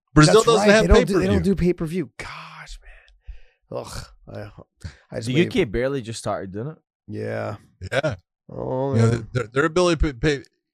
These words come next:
Speaker 1: and the, the big, their biggest problem was, it's not a problem for them. This is what that E S P N deal has
Speaker 2: Yeah.
Speaker 1: done for them,
Speaker 2: Yeah.
Speaker 1: is they can put this card together and it can be a pay-per-view. And it's like, "Okay, if you don't wanna buy it, don't buy it," because they're still getting their money.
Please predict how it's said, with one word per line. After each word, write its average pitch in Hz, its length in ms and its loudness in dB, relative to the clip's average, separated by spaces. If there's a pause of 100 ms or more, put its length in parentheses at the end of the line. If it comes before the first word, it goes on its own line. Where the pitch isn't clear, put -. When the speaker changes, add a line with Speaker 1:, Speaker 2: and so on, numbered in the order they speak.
(120)
Speaker 1:
and 135 220 0
the, 127 180 -4
the 123 120 0
big, 143 240 0
their 147 120 4
biggest 156 320 -4
problem 170 280 -4
was, 127 320 -10 (140)
it's - 160 -4
not 185 160 2
a 175 40 0
problem 175 320 4
for 131 140 -6
them. 135 280 2 (540)
This 156 200 -2
is 180 140 -4
what 160 240 2
that 139 180 2
E 139 180 2
S 127 180 0
P 123 200 4
N 160 140 0
deal 110 240 0
has 104 180 0
Speaker 2:
Yeah. 127 260 2
Speaker 1:
done 127 80 -6
for 107 60 2
them, 95 320 -4
Speaker 2:
Yeah. 151 300 -16 (220)
Speaker 1:
is 117 420 2
they 139 140 6
can 135 160 0
put 170 240 4
this 170 200 4
card 156 320 4
together 151 640 4 (480)
and 127 160 0
it 135 80 -6
can 147 140 -4
be 156 120 4
a 156 60 2
pay-per-view. 165 540 0
And 151 100 -4
it's 135 100 -4
like, 135 200 -2 (120)
"Okay, 196 360 0 (340)
if 147 180 -4
you 170 80 0
don't 180 120 2
wanna 185 160 2
buy 190 140 4
it, 180 100 -2
don't 180 180 2
buy 185 220 2
it," 170 120 -2 (140)
because 131 640 -2
they're 127 160 4
still 147 240 0
getting 131 240 -2
their 120 140 -4
money. 135 280 -2